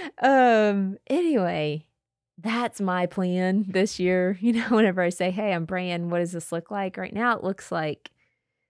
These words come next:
revival and more of the Holy Spirit. That's what I'm hungry for. I pray you're hungry for it too.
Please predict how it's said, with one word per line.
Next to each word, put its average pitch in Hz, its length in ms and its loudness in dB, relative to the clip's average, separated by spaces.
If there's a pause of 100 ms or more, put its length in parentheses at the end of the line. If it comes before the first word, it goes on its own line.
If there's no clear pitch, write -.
(200)
revival 175 800 0 (600)
and 160 540 -2 (120)
more 170 280 0
of 160 60 2
the 165 60 0
Holy 151 300 -6
Spirit. - 520 -12 (240)
That's 196 260 0
what 190 100 -2
I'm 175 120 -2
hungry 160 360 -4
for. 151 480 -4
I 180 120 2
pray 190 220 -6
you're 156 260 -2
hungry 156 340 -6
for 147 220 -6
it - 100 -14
too. 214 460 -4